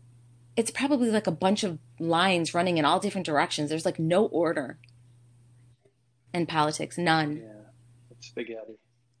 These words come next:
Speaker 1: Nobody has the
Speaker 2: Yeah.
Speaker 1: answers. Nobody, nobody knows what to do. People, uh, you know, there's,
Speaker 2: It
Speaker 1: I mean, how can something be so polarized sometimes?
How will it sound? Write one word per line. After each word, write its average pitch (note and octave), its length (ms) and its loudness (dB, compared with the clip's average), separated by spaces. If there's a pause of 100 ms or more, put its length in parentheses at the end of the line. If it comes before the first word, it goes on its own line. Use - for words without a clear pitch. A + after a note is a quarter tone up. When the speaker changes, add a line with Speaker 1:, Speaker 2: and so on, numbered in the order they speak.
(100)
Speaker 1:
Nobody G#3 360 6
has A3+ 180 2
the A#3 200 4
Speaker 2:
Yeah. G3 40 4
Speaker 1:
answers. F#3 600 0 (340)
Nobody, G#3+ 640 4 (560)
nobody G#3+ 300 2
knows A3+ 260 2
what A3 160 -4
to A#3 80 -4
do. E3 440 0
People, - 320 -6
uh, E3+ 100 4
you G3 140 -4
know, E3 220 -2
there's, G3+ 300 0
Speaker 2:
It - 100 -2
Speaker 1:
I A3 40 2
mean, G3+ 260 -4
how - 160 -4
can E4 140 -2
something A#3+ 300 -2
be G3 160 -8
so G3 480 0
polarized F#3+ 760 -2
sometimes? D#3 640 -10